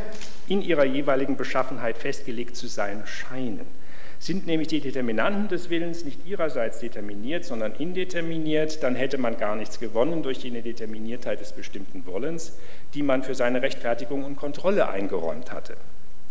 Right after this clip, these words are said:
Sie wäre dann eine bloße Illusion und verlöre buchstäblich den Boden unter den Füßen.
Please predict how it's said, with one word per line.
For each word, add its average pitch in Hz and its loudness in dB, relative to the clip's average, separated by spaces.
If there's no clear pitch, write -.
Sie 170 0
wäre 127 0
dann 117 2
eine 120 0
bloße 113 0
Illusion 131 0
und 151 0
verlöre 117 0
buchstäblich 117 0
den 117 0
Boden 104 0
unter 101 0
den 104 0
Füßen. - 0